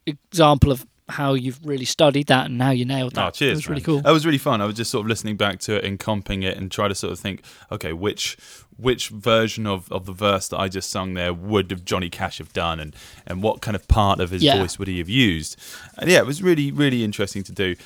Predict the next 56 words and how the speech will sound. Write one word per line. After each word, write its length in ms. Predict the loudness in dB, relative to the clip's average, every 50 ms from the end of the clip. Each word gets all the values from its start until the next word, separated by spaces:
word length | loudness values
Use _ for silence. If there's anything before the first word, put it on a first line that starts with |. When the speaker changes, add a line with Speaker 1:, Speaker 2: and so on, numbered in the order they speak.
| -20 -10 -4
Speaker 2:
Um, 320 | 0 0 2 2 0 0
Rainer 300 | 2 4 4 4 4 4
did 160 | 2 0 0 -2
a 60 | -2
great 360 | -2 0 2 2 2 2 0
job 460 | -2 -2 0 2 2 2 0 -2 -8 -10 -2
with 240 | 0 0 0 0 -2
the 80 | -6
video 400 | -6 -4 -2 2 4 4 4 4
for 340 | 2 0 0 2 4 6 6
it. 200 | 6 4 4 0 -6 -16 -20 -16 -8
Um, 500 | -4 -2 0 0 0 0 -2 -4 -6 -8 -12 _ 2
yeah, 180 | 4 6 6
it's 140 | 6 4 0
a 40 | -4
sort 220 | -4 -2 -2 -2
of 80 | -2 -2
nice 280 | -2 -2 -2 -2 -2 -4
little 160 | -6 -6 -6
sort 160 | -6 -8 -8
of 140 | -8 -10 -12 -18 _ _
block 220 | -2 -2 -2 -2
of 80 | -6 -12
four, 460 | -6 -2 2 2 4 4 4 2 -2 -6 -18 -20 -20 _ -8
um, 600 | -6 -4 -4 -4 -4 -4 -4 -6 -6 -6 -10 -12 -14 -8 -4
Speaker 1:
Mm. 120 | -2 0
Speaker 2:
you 80 | 0 2
know, 140 | 0 0 0
me 220 | 2 2 2 2
in 100 | 2 0
one 200 | 0 0 0 -2
corner, 520 | -4 -4 -4 -4 -2 -2 -2 -2 -2 -2 -4 -4
Rainer 280 | -4 -2 -2 -2 -2 -2
and 120 | -2 -2
Murray 260 | -2 -2 -2 -2 -2
and 140 | -4 -4 -4
Rich 220 | -4 -6 -6 -8
in 60 | -8 -4
the 100 | -2 -2
other 140 | -2 -2
corners. 440 | -4 -4 -4 -2 -2 -2 -4 -4 -8 -12 -18 -20 -20 -20 -20 -20 _ _
Um, 400 | -2 0 2 2 2 0 -2 -4 -8 -12 _ _ _ _ _ _
and 160 | 0 2 4
yeah, 240 | 6 6 8 8 6
so 160 | 6 4 0
we've 120 | 0 0 0
done 120 | 0 0
a 60 | 0 0
couple 260 | 0 -2 0 0 0
of 80 | 0
those, 240 | 0 0 -2 -2 -4
so 80 | -4 -4
we're 100 | -4 -2
gonna 200 | -2 -2 -2 -2
release 300 | -2 -2 -2 -2 -4 -4
them 360 | -6 -6 -4 -4 -6 -8 -10